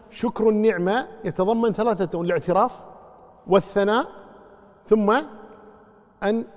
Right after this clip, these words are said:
يعني، يرضي الله بتصريفه لهذه النعمة. هذا فعل ذلك تمامًا. ماذا فعل؟ أول شيء قال:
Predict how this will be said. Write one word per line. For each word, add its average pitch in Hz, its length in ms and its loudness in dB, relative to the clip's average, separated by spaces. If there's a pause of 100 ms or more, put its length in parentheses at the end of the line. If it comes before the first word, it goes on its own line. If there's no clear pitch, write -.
(1300)
يعني، 160 340 -4 (280)
يرضي 226 320 2
الله 226 560 2 (920)
بتصريفه 165 2250 -4
لهذه 135 340 0
النعمة. 147 320 -8
هذا 269 120 -2
فعل 208 220 -4
ذلك 151 280 -6
تمامًا. 135 360 -8 (720)
ماذا 233 180 4
فعل؟ 185 220 2
أول 180 200 2
شيء 208 100 2
قال: 247 280 4